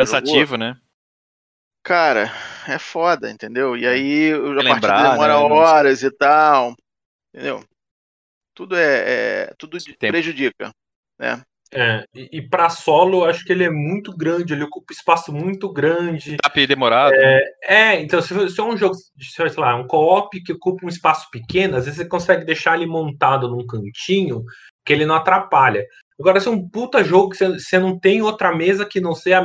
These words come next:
Speaker 3: a, a, seja a mesa de jantar, por exemplo, que daí você tem que mo-, daí beleza, quando a galera for comer na sua casa, você tem que guardar o
Speaker 2: É,
Speaker 3: jogo, né?
Speaker 2: meu caso, não dá pra fazer isso aqui.
Speaker 3: É. É,
Speaker 2: A
Speaker 3: aqui em
Speaker 2: mesa é
Speaker 3: casa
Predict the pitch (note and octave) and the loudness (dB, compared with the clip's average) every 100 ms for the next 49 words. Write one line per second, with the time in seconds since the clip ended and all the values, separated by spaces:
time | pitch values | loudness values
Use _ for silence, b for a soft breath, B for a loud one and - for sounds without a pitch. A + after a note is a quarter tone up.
0 | E3+ C#3+ C#3 A#2+ D#3+ D#3 D#3 D3+ D3+ D3+ | 0 -2 -2 -2 -2 0 0 0 -2 -4
1 | C#3+ C#3 D#3 D3+ - A#2+ G#2+ A2 A2 A2+ | -4 -2 -2 0 2 2 2 -2 -6 -4
2 | G2+ F#2+ _ B B B - A#2 B2 B2 | -8 -8 _ B B B -6 0 2 2
3 | C3 D3+ D3+ C#3 D#3 D#3+ E3+ C4 E4 F#3 | -4 0 0 2 2 2 2 0 2 0
4 | D3+ B2 - _ - D#3+ E3+ E3+ D3 D3+ | -6 -14 -18 _ -4 -2 2 2 4 4
5 | D#3+ E3+ - G3 D4 F4 A#3 G#3+ A3 G3+ | 4 2 2 2 2 2 0 2 0 0
6 | B3 - F3+ F#3 - A3 G#3 G#3 G#3+ G#3+ | -2 0 0 0 -8 -14 -4 0 2 0
7 | A#3 C#3+ A2 C3 C3 A#2 B2 - F3+ D#3+ | 0 0 0 -2 -6 -2 -2 0 2 2
8 | C#3 B2 C#3 D#3 - B2 A2 A2 - A2+ | -2 -8 -4 -6 -6 -10 -10 -12 -8 -4
9 | G#3+ - - _ _ _ G#2 F3+ B2 A#2 | -4 -6 -10 _ _ _ -4 0 0 0
10 | - A#2+ | 0 4